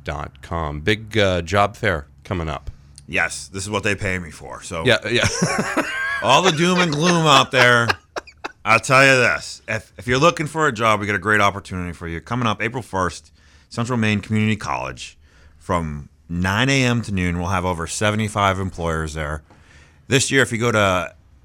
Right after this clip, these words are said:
Speaker 2: L A metro chamber dot com and you click on the registration link for those who are interested in attending,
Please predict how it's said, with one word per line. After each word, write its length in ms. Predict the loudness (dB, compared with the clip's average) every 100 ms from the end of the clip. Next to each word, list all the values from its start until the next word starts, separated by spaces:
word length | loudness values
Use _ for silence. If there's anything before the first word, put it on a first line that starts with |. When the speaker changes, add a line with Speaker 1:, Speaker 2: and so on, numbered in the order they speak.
| _ -6
Speaker 2:
L 180 | -2 2
A 140 | 2
metro 400 | 2 -2 -2 -4
chamber 380 | -4 -2 0 0
dot 260 | 2 0 0
com 480 | -6 -4 -6 -10 -12
and 120 | -10
you 80 | -6
click 260 | -4 -2
on 180 | 0 0
the 320 | 0 -2 -6 -10 -20 _ _ -8
registration 680 | 0 0 0 2 2 2 0
link 260 | 2 0 -2
for 120 | -6
those 360 | -4 -2 -2 -2
who 100 | -2
are 160 | 0
interested 360 | 0 -4 -8 -4
in 160 | -2 -4
attending, 680 | -6 -4 -2 -2 -4 -8